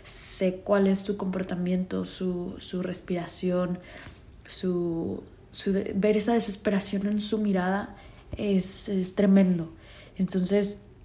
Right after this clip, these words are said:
lo último que nosotros queremos es que las personas lo noten y eso causa una ansiedad aún más en nosotros. A lo que voy es que sí, este tema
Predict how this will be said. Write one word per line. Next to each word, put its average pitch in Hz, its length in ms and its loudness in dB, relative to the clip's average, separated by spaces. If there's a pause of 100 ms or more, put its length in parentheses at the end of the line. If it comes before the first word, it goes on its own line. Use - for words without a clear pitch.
(640)
lo 220 160 8
último 202 360 4
que 233 100 2
nosotros 208 600 4
queremos 196 580 4
es 196 180 -2
que 202 140 0
las 208 180 2
personas 190 540 0
lo 190 140 4
noten 190 680 4
y 202 120 2
eso 196 240 0
causa 208 260 0
una 220 160 2
ansiedad 196 960 2 (720)
aún 208 440 4
más 208 560 2 (180)
en 208 180 4
nosotros. 190 760 2 (1500)
A - 100 6
lo 247 160 8
que 254 120 8
voy 254 260 10
es 285 100 6
que 285 200 2
sí, 254 380 6
este 254 240 2
tema 240 600 4